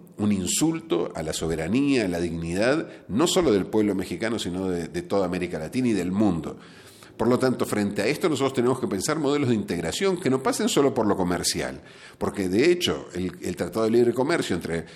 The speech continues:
entre los Estados Unidos, Canadá y México, que Trump lo denuncia como un pro-, como un tratado de comercio que le trajo muchos problemas a los Estados Unidos, puede haber servido para muchas cosas, pero no ha servido para traerle la prometida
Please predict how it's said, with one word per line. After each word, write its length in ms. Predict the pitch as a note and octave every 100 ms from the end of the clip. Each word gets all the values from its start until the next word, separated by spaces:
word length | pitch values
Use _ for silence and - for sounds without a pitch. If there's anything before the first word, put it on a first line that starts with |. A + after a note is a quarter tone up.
| -
entre 240 | E2+ E2 F2
los 200 | E2+ E2+
Estados 420 | - A#2+ A#2 A#2
Unidos, 540 | C3 D#3 C3 E2 -
Canadá 420 | - E2 F#2+ C#3 A#2+
y 140 | A#2
México, 460 | C#3+ - F2 E3 -
que 100 | F#2
Trump 300 | A2+ C3+ C3+
lo 120 | A2
denuncia 460 | A2 E3+ D#3+ -
como 180 | D#2 F2+
un 120 | G#2+
pro-, 200 | G#2 F2+
como 300 | D2 E2+ F#2
un 380 | G#2+ A#2 E2+ A#1+ -
tratado 260 | G2 A2+
de 60 | G#2+
comercio 380 | A#2 B2+ - E2
que 60 |
le 80 | D#2+
trajo 260 | A2 A2+ G#2
muchos 240 | A#2 G#2+
problemas 380 | - G2+ A#2+ G2
a 40 |
los 120 | F2 E2+
Estados 360 | - A#2+ A#2+
Unidos, 400 | D3 A2+ G#2+ B2 - - - - - - _ -
puede 200 | D3 C3+
haber 160 | B2+
servido 340 | C3 A2+ C#3 A2
para 160 | F#2+
muchas 300 | G#2+ C3+ C3
cosas, 280 | - B2 C3
pero 120 | B2 F#2
no 100 | B2+
ha 40 |
servido 340 | - A2+ C#3
para 140 | G#2+ F#2+
traerle 340 | F2+ G2+ A#2+
la 140 | F#2+ E2
prometida 960 | - - F2+ F2+ F2 - A#2+ C3 C#3+